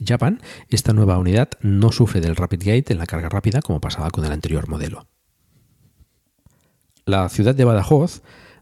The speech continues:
ha incorporado una flota de quince autobuses eléctricos de la marca china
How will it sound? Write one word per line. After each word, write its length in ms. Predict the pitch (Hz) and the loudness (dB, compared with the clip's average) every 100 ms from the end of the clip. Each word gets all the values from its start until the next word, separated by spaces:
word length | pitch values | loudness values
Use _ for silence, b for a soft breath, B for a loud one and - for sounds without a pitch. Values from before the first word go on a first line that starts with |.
| - | -4
ha 100 | 101 | -2
incorporado 460 | 110 110 98 95 | 2 2 4 4
una 160 | 117 87 | 4 2
flota 400 | - 117 117 165 | 4 4 4 0
de 140 | 107 | -2
quince 340 | 90 98 98 87 | -2 -2 -2 -2
autobuses 480 | 78 87 95 85 78 | -2 0 0 -2 0
eléctricos 580 | 110 127 104 175 185 | -2 0 0 0 -2
de 100 | - | -4
la 80 | 76 | -4
marca 320 | 78 80 - | -4 -4 -6
china 440 | 71 95 82 80 | -4 -2 -2 -2